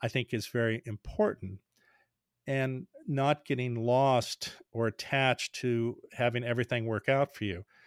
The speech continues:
because then that's what you crave. That creates jealousy, it creates envy,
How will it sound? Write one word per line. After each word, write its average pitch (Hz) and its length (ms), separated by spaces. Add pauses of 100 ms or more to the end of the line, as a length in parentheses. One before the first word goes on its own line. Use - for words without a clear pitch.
(460)
because 123 680 (300)
then 131 420 (100)
that's - 260
what 123 120
you 110 100
crave. 113 580
That 107 180
creates 101 340
jealousy, 113 560
it 107 100
creates - 380
envy, 110 480